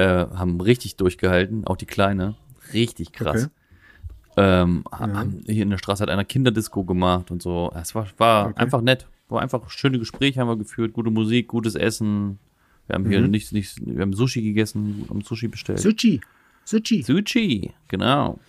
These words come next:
Speaker 1: Und dann
Speaker 2: Wir
Speaker 1: haben
Speaker 2: haben
Speaker 1: wir schöne, schöne, gute Drinks getrunken. Das ist so ein Silvester, wie ich mir das im Alter mit vierzig
Speaker 2: <laughs>
Speaker 1: vorstelle. Ja.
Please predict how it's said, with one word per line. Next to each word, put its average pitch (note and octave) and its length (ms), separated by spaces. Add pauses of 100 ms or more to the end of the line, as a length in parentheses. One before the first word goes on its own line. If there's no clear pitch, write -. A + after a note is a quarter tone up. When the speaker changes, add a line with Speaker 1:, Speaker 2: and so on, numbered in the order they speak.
(120)
Speaker 1:
Und F2+ 360
dann G#2 120
Speaker 2:
Wir A2+ 80
Speaker 1:
haben C3 140
Speaker 2:
haben F#2 260
Speaker 1:
wir F#2 40
schöne, G#2 420
schöne, G#2+ 200
gute C3 180
Drinks D3 320
getrunken. A#2 580 (480)
Das F3 160
ist E3 200
so F3+ 100
ein E3+ 280
Silvester, C#3+ 460
wie C#3 80
ich C3 80
mir C3 120
das A#2+ 200
im A2 320
Alter A#2+ 540 (560)
mit G2+ 160
vierzig A2+ 480
Speaker 2:
<laughs> - 300
Speaker 1:
vorstelle. D#2 580 (880)
Ja. - 180